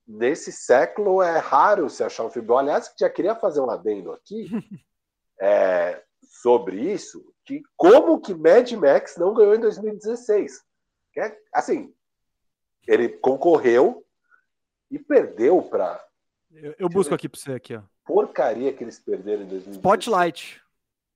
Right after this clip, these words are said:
Speaker 1: Spotlight.
Speaker 2: Mas você viu o
Speaker 1: Era
Speaker 2: Spotlight ou você só tá criticando
Speaker 1: Não,
Speaker 2: que nem você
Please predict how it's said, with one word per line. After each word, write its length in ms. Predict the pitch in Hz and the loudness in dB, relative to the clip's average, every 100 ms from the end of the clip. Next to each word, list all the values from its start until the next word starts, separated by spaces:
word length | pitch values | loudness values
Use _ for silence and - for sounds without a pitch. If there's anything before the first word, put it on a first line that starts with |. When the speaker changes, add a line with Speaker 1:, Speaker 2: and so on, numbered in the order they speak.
| _ _ _ _ | _ _ _ _
Speaker 1:
Spotlight. 1000 | - 180 254 - 320 202 139 120 - - _ _ | -2 4 4 2 0 4 4 4 -6 -20 _ _
Speaker 2:
Mas 140 | 226 220 | -8 -6
você 100 | 269 | -2
viu 140 | 302 | 0
o 40 | |
Speaker 1:
Era 160 | 196 190 | 4 4
Speaker 2:
Spotlight 440 | 226 170 202 269 | 4 2 0 0
ou 40 | 294 | -4
você 100 | 262 | -8
só 120 | 254 | -6
tá 120 | 233 | -4
criticando 560 | 220 214 - - 196 185 | -4 -6 -8 -6 -4 2
Speaker 1:
Não, 80 | 311 | 4
Speaker 2:
que 60 | 302 | 4
nem 80 | |
você 80 | - | 2